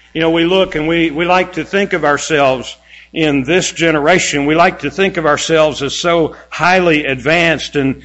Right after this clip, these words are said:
and with all of this rich, amazing technology and all of these things, right?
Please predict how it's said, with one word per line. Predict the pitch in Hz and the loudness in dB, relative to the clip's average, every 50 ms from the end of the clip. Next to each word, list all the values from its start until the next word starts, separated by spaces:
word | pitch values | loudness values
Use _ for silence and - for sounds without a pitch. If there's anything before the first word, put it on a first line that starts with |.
| - - _ | -18 -14 _
and | 139 135 135 | -4 -4 0
with | 135 143 135 147 | 0 0 2 4
all | 156 170 185 196 190 175 | 6 8 8 8 6 6
of | 160 135 | 4 2
this | 151 156 - - - | 0 -2 -4 -4 -4
rich, | 143 160 180 170 - - - 165 | -2 0 0 0 0 -2 -4 -4
amazing | 147 131 147 156 165 180 165 131 147 151 135 131 123 | -2 0 2 2 2 2 0 0 -2 -2 -4 -4 -2
technology | - 156 135 120 143 147 160 175 180 175 160 131 110 120 131 123 | -2 -4 -2 0 0 2 4 6 6 4 2 0 -2 -4 -4 -2
and | 123 123 127 | 0 0 2
all | 147 170 175 190 190 175 | 4 6 6 6 4 2
of | 156 131 | 0 -2
these | 135 135 127 - - | -4 -6 -6 -6 -6
things, | - 139 120 110 104 101 | -6 -6 -6 -6 -8 -8
right? | 113 131 139 147 156 180 | -4 -2 -2 0 -2 -4